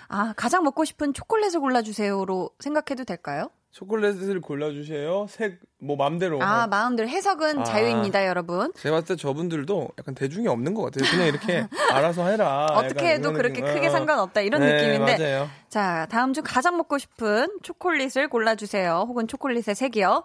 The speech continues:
Speaker 1: 일 번 화이트 초콜릿, 이 번 밀크 초콜릿, 삼 번 다크 초콜릿. 자, 세 가지 있습니다. 희준 씨, 어떤 거 고르실래요?
Speaker 2: 어,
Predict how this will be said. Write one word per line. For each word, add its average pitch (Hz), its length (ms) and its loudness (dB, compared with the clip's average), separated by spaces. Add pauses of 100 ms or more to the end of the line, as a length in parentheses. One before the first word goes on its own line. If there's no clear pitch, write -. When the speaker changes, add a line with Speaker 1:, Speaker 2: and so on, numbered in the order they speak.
(100)
Speaker 1:
일 302 200 2
번 185 200 2
화이트 262 360 -4
초콜릿, 147 480 -10 (120)
이 190 160 -4
번 233 300 -2
밀크 262 300 -4
초콜릿, 147 560 -10 (240)
삼 233 320 -4
번 262 160 -2 (180)
다크 208 280 -10
초콜릿. 202 680 -4 (540)
자, 214 180 0
세 320 160 0
가지 349 240 0
있습니다. 170 480 -6
희준 349 320 0
씨, 175 300 -6 (580)
어떤 311 320 0
거 220 200 2
고르실래요? 170 640 -6 (840)
Speaker 2:
어, 175 520 6